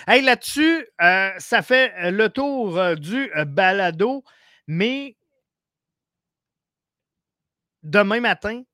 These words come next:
on est là avec vous. Super important pour, euh, la quotidienne B B N. Je vous présente le classement de l'Est à la fin de la saison selon mes prédictions. Je vous parle également, Mathieu a fait,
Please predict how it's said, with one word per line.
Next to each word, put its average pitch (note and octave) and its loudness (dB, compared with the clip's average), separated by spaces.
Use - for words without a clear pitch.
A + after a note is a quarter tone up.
on D#3 -2
est D#3 -2
là G3+ -2
avec D3 -4
vous. F#3+ -10
Super A3+ -2
important G3 -4
pour, G3 -4
euh, D3 -2
la D#3 -2
quotidienne F3 -8
B D#3+ -4
B D3 -6
N. E3+ -6
Je C3 -14
vous E3 -8
présente F#3 -6
le C3+ -6
classement F#3 -4
de D3+ -6
l'Est E3 -6
à C3+ -4
la C3+ -4
fin G3 -12
de E3 -10
la C#3 -6
saison D3+ -8
selon D3+ -6
mes E3 -8
prédictions. B2 -12
Je A#2+ -10
vous D#3 -8
parle A3 2
également, E3+ -2
Mathieu F#3+ -6
a F#3+ -2
fait, G#3+ -8